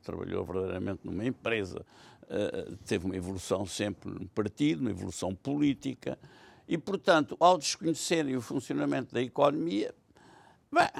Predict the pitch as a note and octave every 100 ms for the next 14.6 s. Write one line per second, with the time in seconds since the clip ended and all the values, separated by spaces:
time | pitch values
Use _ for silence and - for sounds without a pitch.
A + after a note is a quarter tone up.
0 | A#2+ C3 A#2 D3+ A#2+ C3 C3 G2+ B2 A#2+
1 | A2 B2+ B2+ - - _ - A2+ - C3
2 | B2 E3 A2+ A#2+ B2 C3 A2+ C3 C3 C3
3 | C3 C3+ C3+ C#3+ C#3+ E3 F3 C#3+ - G2+
4 | G#2+ F#2+ G2+ B2 A2+ A#2+ G#2 - _ _
5 | - - - - - _ _ - - D#3
6 | B2 - - A#2 - B2 D3+ E3+ E3 E3
7 | C3+ G#2+ G#2 A2+ G2+ A#2 - A#2 B2+ D3+
8 | G3 - - E3 D#3 C#3+ E3 F3+ D3+ A#2+
9 | A2 A2+ A2+ A2+ A2 G2+ G2+ G2 G#2 F2+
10 | G#2+ D#3 - - - D#2+ - G2 F2+ E2+
11 | F2 G#2 F2+ A#2+ A#2 G3 D#3 G2 - -
12 | - - - - - _ _ - - -
13 | D#2+ - G#2+ B2 - A2 G2 F2 - -
14 | B2 A#2 A2 - - -